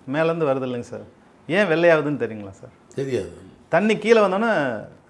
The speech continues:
Speaker 1: ஒரு மாதிரி டிரான்ஸ்பரண்ட் ஆயிடுது. இதுக்கு பேர் தான் சார் ஆனையன் அப்படிங்கிறது.
Speaker 2: ம்.
Speaker 1: அது காற்றில் இருக்கக்கூடிய கா-, அந்த ஆக்சிஜன், அஹ், ஹைட்ரஜன், அந்த நைட்ரஜன்லாம் இந்த வாட்டர் மாலிகுலரோட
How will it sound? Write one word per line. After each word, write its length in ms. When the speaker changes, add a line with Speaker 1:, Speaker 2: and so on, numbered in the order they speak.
Speaker 1:
ஒரு 140
மாதிரி 300
டிரான்ஸ்பரண்ட் 520
ஆயிடுது. 240
இதுக்கு 280
பேர் 180
தான் 100
சார் 180
ஆனையன் 480
அப்படிங்கிறது. 440
Speaker 2:
ம். 160
Speaker 1:
அது 220
காற்றில் 420
இருக்கக்கூடிய 460
கா-, 280
அந்த 220
ஆக்சிஜன், 540
அஹ், 260
ஹைட்ரஜன், 460
அந்த 120
நைட்ரஜன்லாம் 680
இந்த 140
வாட்டர் 400
மாலிகுலரோட 540